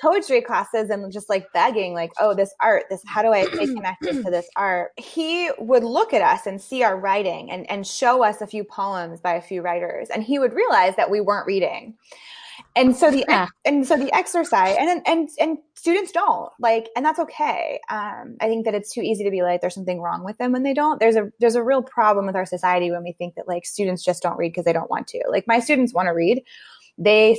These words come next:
Speaker 1: can't sit down and, and focus, and it's
Speaker 2: Mm.
Speaker 1: not their fault. <laughs> It's
Speaker 2: Yeah.
Speaker 1: so many other things in society,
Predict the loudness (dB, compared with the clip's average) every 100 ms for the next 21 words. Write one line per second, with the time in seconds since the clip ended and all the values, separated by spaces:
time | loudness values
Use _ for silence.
0 | 0 -2 -2 -2 0 0 0 -2 -2 -6
1 | -10 -10 -4 -4 -4 -8 -8 -16 -8 -4
2 | -2 -2 -4 -4 -4 -2 0 -2 -2 -2
3 | -4 -2 0 2 2 2 4 6 4 2
4 | -10 _ -2 0 2 0 0 -2 0 -2
5 | -2 -6 -10 -8 -6 -2 0 0 -4 -8